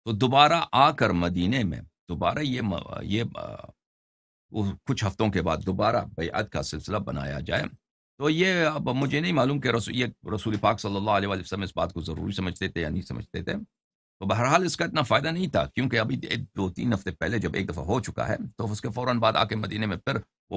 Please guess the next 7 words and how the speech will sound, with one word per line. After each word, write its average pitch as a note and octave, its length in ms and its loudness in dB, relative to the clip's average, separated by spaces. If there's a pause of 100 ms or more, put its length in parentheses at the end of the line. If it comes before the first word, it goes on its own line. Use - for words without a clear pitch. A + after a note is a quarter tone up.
بیعت - 400 2
کا - 220 0
آغاز - 420 0
کریں۔ - 180 -4 (640)
تو B2+ 80 -4
وہ، D3+ 600 2 (300)
آ... G2+ 240 4